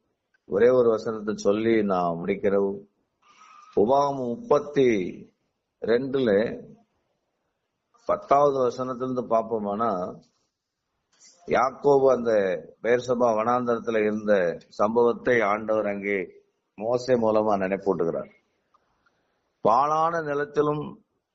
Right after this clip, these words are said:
ஊளையிடுதலும் உள்ள பொறுமை, வெறுமையான அவாந்தர வெளியிலும்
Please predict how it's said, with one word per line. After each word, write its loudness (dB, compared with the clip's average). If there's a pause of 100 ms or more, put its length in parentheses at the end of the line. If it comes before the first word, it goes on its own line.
ஊளையிடுதலும் 0
உள்ள 0
பொறுமை, 2
வெறுமையான 0
அவாந்தர 0
வெளியிலும் -2